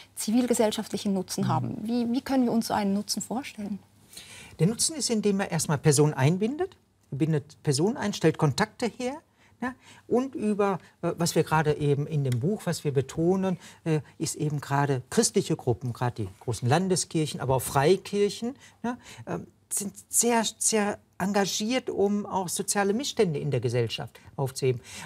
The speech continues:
Speaker 2: Und letztendlich in einer Gesellschaft wie die Schweiz ist, die sehr stark auch Zivilgesellschaft organisiert ist,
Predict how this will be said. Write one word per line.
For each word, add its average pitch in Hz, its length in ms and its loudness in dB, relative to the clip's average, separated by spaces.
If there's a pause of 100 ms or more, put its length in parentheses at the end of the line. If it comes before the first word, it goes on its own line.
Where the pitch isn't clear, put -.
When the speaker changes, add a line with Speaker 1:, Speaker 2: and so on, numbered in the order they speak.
Speaker 2:
Und 175 100 2
letztendlich 214 520 0
in 202 160 -4
einer 185 440 0
Gesellschaft 190 500 -2
wie 196 60 -8
die 156 120 -2
Schweiz 185 520 0
ist, - 200 -8
die 180 80 -2
sehr 175 160 2
stark - 300 -4
auch 139 100 -2
Zivilgesellschaft 220 800 2
organisiert 214 600 -4
ist, - 180 -8